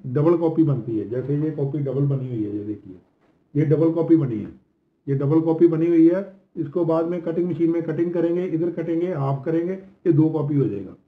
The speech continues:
Double copy तभी बनती है कि production ज़्यादा निकल जाती है double copy बनाने में।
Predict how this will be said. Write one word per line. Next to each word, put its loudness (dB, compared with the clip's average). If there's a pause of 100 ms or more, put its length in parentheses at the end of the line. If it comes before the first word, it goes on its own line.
(340)
Double 4
copy 0
तभी 0
बनती 0
है 2
कि -4
production -4 (380)
ज़्यादा 2
निकल 0
जाती -4
है -8
double -4
copy -6
बनाने -10
में। -16